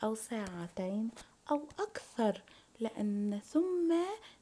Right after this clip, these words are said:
يأتي للتأني والتراخي، أي أنني أفعل شيئا ثم أفعل شيئا آخر. أكتب واجباتي ثم ألعب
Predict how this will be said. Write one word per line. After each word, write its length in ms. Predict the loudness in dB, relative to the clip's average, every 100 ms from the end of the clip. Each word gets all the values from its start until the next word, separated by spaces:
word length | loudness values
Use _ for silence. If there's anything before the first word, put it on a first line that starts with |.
| -2
يأتي 640 | 0 0 -2 -4 0 0
للتأني 1040 | 0 -2 -4 -6 -2 2 4 6 4 4
والتراخي، 1000 | 2 -2 -6 -4 -2 2 0 0 -4 -8 -10 -16 -18 _ -2
أي 180 | -2 -2
أنني 520 | -2 -2 -2 -2 -4 -4
أفعل 580 | -2 -2 -4 -8 -6 -8
شيئا 480 | -4 -2 -2 -2 -8 -8 -14 -20 -20 -4 6
ثم 680 | 6 6 2 6 6 4 0 -2 -10 _ _ _ -6
أفعل 480 | -6 -6 -6 -6 -6
شيئا 480 | -4 -4 -2 -4 -6 -6
آخر. 440 | -6 -6 -8 -12 -12 -14 -16 -18 -10 -8
أكتب 500 | -6 -4 -2 -2 -2
واجباتي 1120 | 0 0 -2 -2 -2 0 2 0 2 2 2 -4 _
ثم 800 | -20 -4 0 0 4 6 8 8 6 2 -4 -14 -20 _ _ _ _ _ _ -20 _ _ _ _ _ _ _ _ _ _ _ -20 -20 -20 0
ألعب 440 | 0 2 -2 -6